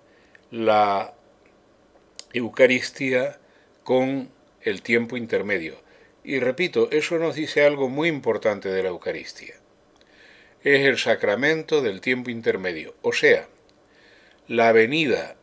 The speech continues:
sacramental visible para la fe antes de que venga gloriosa y visiblemente, en cuyo caso ya no hará falta la Eucaristía, porque la Eucaristía será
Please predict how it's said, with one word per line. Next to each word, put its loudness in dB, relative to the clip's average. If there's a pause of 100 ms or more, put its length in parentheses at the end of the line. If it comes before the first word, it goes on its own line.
(160)
sacramental 2 (1200)
visible 0
para 0
la 4
fe 2 (720)
antes 6
de 6
que 2
venga 4 (500)
gloriosa 4
y 0
visiblemente, 0 (500)
en 6
cuyo 2
caso 4
ya 4
no 2
hará 4
falta -2
la 0
Eucaristía, -6 (1200)
porque 4
la 4
Eucaristía 0
será -2